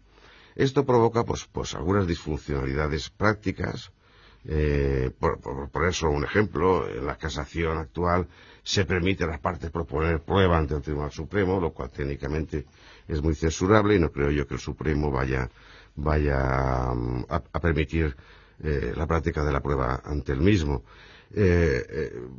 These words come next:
el, el, el legislador ha, ha, mm, cortado las posibilidades de acceder a la casación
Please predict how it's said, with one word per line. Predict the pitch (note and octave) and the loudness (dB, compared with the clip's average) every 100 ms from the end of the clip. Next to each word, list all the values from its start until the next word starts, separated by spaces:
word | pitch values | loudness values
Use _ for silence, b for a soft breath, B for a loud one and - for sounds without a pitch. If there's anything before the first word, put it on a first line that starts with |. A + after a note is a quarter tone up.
| B1 A1 D#2+ | -18 -14 -4
el, | G#2+ G#2+ | 2 2
el, | - D#2+ C2+ G1+ - _ - | 0 -6 -10 -16 -20 _ -6
el | A2 | 0
legislador | G#2 F#2 G2+ G2+ A2+ G2+ E2+ G1+ - | 0 4 4 8 8 8 4 -2 -4
ha, | F#2+ - - | -4 -4 2
ha, | G2+ G2 E2 - - _ _ - E2 | 4 4 2 -10 -20 _ _ -18 -8
mm, | D#2 F#2 E2 E2 E2 D#2+ | -2 0 2 2 2 0
cortado | - F#2 E2+ A#2+ G#2+ | 2 2 4 4 6
las | F#2+ E2+ | 4 2
posibilidades | - - E2+ F#2+ G2 F#2+ | -4 -2 2 4 4 4
de | F2 | 4
acceder | F2 E2+ F2 | 2 0 2
a | F2+ | 2
la | F#2 | 0
casación | E2+ D#2+ F2 G#2 G2 G#2 | -2 -4 2 4 4 4